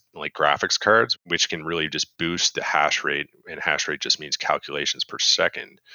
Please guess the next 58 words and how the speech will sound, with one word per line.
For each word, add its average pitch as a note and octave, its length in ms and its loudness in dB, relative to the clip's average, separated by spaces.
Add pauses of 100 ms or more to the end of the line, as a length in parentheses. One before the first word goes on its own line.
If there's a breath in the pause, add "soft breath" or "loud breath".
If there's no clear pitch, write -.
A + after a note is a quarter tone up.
(520 loud breath)
And F#2 120 -2
then G2 80 6
it F#2+ 60 4
went F#2+ 120 6
from, F#2+ 200 0
like, E2+ 200 4 (480)
graphics A2 480 6
cards F#2+ 400 6
to - 80 2
guys E2+ 280 4
started E2+ 340 2
building E2 260 -2
specific, - 760 2 (180)
I E2+ 80 -4
think F2 160 -4
they E2 60 -6
went E2 120 -4
to - 160 -6
F E2 200 -2
P F2 180 0
G D2+ 260 0
As E2+ 320 2
after E2 280 0
that, E2 260 4 (420 soft breath)
field F2 300 2
programmable D#2 800 -4 (240)
gate D#2+ 240 0
arrays. F#2 560 0 (140)
That's - 120 -8
what - 100 -10
they E2+ 140 2
are. F2+ 160 6
I E2 60 6
don't E2+ 140 2
really D#2 140 -4
know D2 360 -6 (140)
a D#2+ 60 -6
lot C#2+ 200 0
about C#2 240 0
that. D2 220 0 (600 loud breath)
But G2+ 100 0
then G2+ 160 4
by G2+ 100 6
the F#2+ 60 4
time B2+ 260 6
I F2+ 160 6
started A2+ 460 6
my A2 140 4
business, G#2+ 360 4
they're F2+ 220 8
already A2+ 280 6
into F2+ 520 0
what E2 160 6
I E2+ 80 6
call D#2+ 300 2
the C#2+ 220 0
industrial D#2+ 640 0
era D#2 480 2